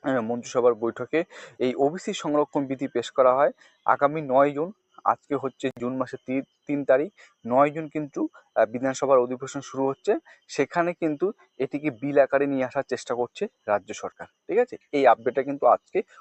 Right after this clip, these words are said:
উঠে আসছে। চলো, আহ, আশা করছি আমরা সামনে ওবিসি নিয়ে একটা ভালো আপডেট বা ভালো সংবাদ পেতে চলেছি, ঠিক আছে? আম-, সবাই চায় ওবিসির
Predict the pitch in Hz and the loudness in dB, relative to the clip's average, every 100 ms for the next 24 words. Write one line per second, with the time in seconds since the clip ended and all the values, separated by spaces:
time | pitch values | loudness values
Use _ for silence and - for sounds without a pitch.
0 | - 123 131 151 - 113 98 - - - | -8 -6 -2 -4 -2 -2 -2 -6 -8 -10
1 | _ _ _ - 147 180 - _ _ _ | _ _ _ 2 2 2 -4 _ _ _
2 | - 104 101 - 127 175 175 180 - 202 | -6 -4 -4 0 0 0 -4 -6 -6 -8
3 | - 135 139 139 - 143 160 202 _ _ | -2 -2 -2 -6 -6 -6 -6 -8 _ _
4 | _ - 151 220 - 202 151 147 170 _ | _ 0 0 0 -6 -6 -6 -8 -10 _
5 | - - - 120 110 - 127 135 139 - | -20 -10 2 2 2 0 2 2 0 -6
6 | - - - 113 117 135 127 107 113 117 | -20 -6 -2 0 0 0 2 0 -4 -6
7 | - 113 120 - 113 117 139 135 - 294 | -8 -10 -10 -8 -6 -2 -2 -2 -4 -10
8 | _ _ _ 156 202 - - _ _ - | _ _ _ 0 0 -2 -8 _ _ -12
9 | - _ _ _ - - 139 190 175 170 | -12 _ _ _ -8 0 2 2 2 0
10 | 185 _ _ - 120 147 - | 0 _ _ -6 -4 -4 -6